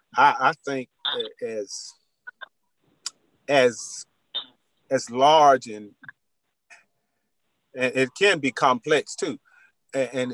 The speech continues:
but it's good complex. Uh, I think that we need to devote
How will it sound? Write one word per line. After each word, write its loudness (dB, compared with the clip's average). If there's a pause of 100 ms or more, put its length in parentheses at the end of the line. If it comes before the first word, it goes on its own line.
(160)
but 4
it's -4
good 4
complex. 0 (220)
Uh, -2 (160)
I 0 (120)
think 2
that 4 (200)
we -2
need 2
to -6
devote 4